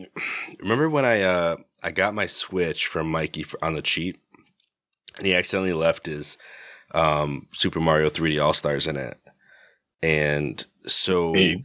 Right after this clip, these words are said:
Speaker 2: didn't care about it.
Speaker 1: Well, he didn't. He, you know, he said, "Oh, yeah, just get it back to me whenever." And then a few months later, he was like, "Hey, just keep it. I got a new copy." It's like, "All right,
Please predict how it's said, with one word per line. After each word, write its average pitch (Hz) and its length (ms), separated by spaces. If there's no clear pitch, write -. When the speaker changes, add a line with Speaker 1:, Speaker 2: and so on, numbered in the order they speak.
Speaker 2:
didn't 73 200
care - 180
about 69 300
it. - 60
Speaker 1:
Well, 110 380
he 135 140
didn't. 110 320
He, 110 220
you 104 180
know, 98 140
he 92 100
said, 92 240
"Oh, 92 140
yeah, 85 260
just 82 240
get 85 140
it 82 40
back 80 160
to - 60
me 87 60
whenever." 82 420
And 80 140
then 80 100
a 80 160
few - 160
months 80 260
later, 78 220
he 78 80
was 76 140
like, 78 220
"Hey, 78 140
just 78 220
keep 85 200
it. 73 120
I 71 80
got 73 180
a 76 40
new 76 140
copy." 73 520
It's - 100
like, 67 180
"All 80 120
right, 76 320